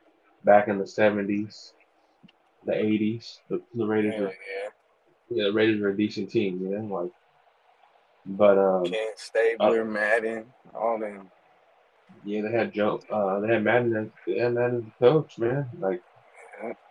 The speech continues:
Speaker 1: um, but besides that, man, I, I'm, the Chargers are breaking down. Chargers are, I think, are eliminated out of the playoffs.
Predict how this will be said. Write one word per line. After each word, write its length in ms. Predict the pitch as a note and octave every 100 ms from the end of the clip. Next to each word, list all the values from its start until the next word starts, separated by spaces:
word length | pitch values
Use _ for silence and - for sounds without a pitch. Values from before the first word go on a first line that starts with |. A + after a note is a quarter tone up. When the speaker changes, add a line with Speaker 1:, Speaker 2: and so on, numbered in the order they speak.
| _ _ - _ _ - _ _ _ - _ _ _ -
Speaker 1:
um, 560 | G2+ F#2 F2+ F2+ F2 F#2
but 120 | - G#2+
besides 640 | A#2 A#2 A2+ A#2+ C3 G#2+
that, 360 | G#2+ B2 A#2+ G#2
man, 200 | G#2+ G#2+
I, 80 | - G2
I'm, 160 | F2+ _ _ -
the 80 | A2
Chargers 520 | G#2+ A#2 B2 C3 B2+
are 80 | A#2
breaking 440 | G2 A2 A#2 A2
down. 460 | G#2+ G#2+ A2+ A#2+ A2+ -
Chargers 380 | A#2+ B2 A#2+
are, 200 | G#2+ G2 G2
I 100 | G#2
think, 160 | A#2
are 80 | G2+
eliminated 420 | G2+ G#2+ G#2 G#2
out 120 | G2+ F#2+
of 60 |
the 60 | F2+
playoffs. 580 | A2 G2+ F#2+ F#2+ -